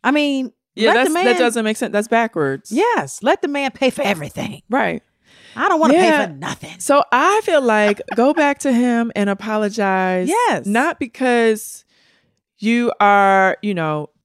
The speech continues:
Speaker 2: independent and you're financially stable and you don't need his help. Just apologize that you didn't accept his kind gesture and you didn't, and you know what I'm saying?
Speaker 1: Right.
Speaker 2: Like, and so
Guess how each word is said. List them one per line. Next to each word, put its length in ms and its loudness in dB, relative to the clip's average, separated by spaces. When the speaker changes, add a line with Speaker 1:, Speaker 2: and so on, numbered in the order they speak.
Speaker 2:
independent 680 -2
and 140 -4
you're 120 -2
financially 520 -6
stable 440 0
and 100 -2
you 60 -4
don't 120 -4
need 100 -6
his 140 -10
help. 400 -4
Just 220 -8
apologize 1000 -2
that 160 0
you 240 -4
didn't 480 0
accept 420 -4
his 140 -6
kind 340 -8
gesture 680 -6
and 120 0
you 140 -2
didn't, 260 -4
and 300 -2
you 80 -2
know 60 0
what 40 0
I'm 40 -4
saying? 280 -2
Speaker 1:
Right. 80 0
Speaker 2:
Like, 300 0
and 160 -6
so 560 2